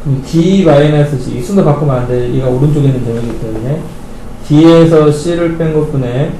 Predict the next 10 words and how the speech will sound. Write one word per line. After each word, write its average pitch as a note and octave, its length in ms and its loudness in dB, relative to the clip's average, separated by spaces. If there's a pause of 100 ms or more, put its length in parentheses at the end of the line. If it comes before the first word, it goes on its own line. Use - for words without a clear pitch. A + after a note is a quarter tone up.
(240)
C E3+ 480 0 (380)
빼기 C#3+ 560 0 (260)
B. A2+ 220 -8 (1800)
얘는 E3 220 4
더 E3+ 140 4
이상 F#3 240 4
간단하게 D#3+ 480 4
할 E3+ 100 4
수가 D3+ 200 -2
없죠. A2+ 400 -2